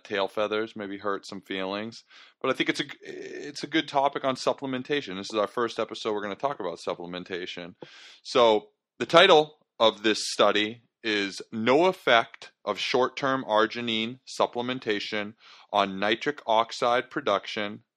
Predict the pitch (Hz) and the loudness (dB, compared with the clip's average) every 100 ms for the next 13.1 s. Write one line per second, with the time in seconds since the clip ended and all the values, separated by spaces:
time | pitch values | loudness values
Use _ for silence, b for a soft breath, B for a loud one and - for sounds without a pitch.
0 | _ 104 - - 117 117 107 95 104 101 | _ -14 -8 2 4 4 0 -2 -4 -6
1 | 101 - _ _ _ 120 120 123 - 135 | -8 -14 _ _ _ -2 0 0 -4 -4
2 | 123 104 104 101 98 - b b 98 101 | -2 -2 -2 -4 -6 -16 b b -8 -4
3 | 117 113 135 123 107 110 110 - 98 - | -4 0 0 0 -2 -4 -4 -4 -4 -6
4 | 98 98 92 92 87 - - 92 92 92 | -4 2 2 2 -2 -10 -10 -6 -2 -2
5 | 87 - - 67 - - _ _ _ b | -2 -8 -18 -18 -20 -20 _ _ _ b
6 | - 123 127 135 135 127 120 113 107 107 | 2 6 6 4 -4 -4 -2 0 0 2
7 | 104 98 - - 95 92 95 85 85 85 | 2 2 -2 2 2 2 -4 -8 -12 -16
8 | B B B B - 87 92 95 101 87 | B B B B -4 -2 -2 -2 -2 -4
9 | - 92 92 85 85 107 110 107 104 101 | -2 0 0 -2 -2 2 4 4 2 -2
10 | - _ _ - - 131 123 123 107 104 | -6 _ _ -14 -2 2 4 2 -2 -4
11 | - 110 95 104 98 98 98 - 98 92 | -8 -14 -6 -2 -2 -4 -6 -10 -10 -8
12 | 92 - - 95 90 127 135 135 135 135 | -10 -12 -8 -8 0 0 2 2 2 0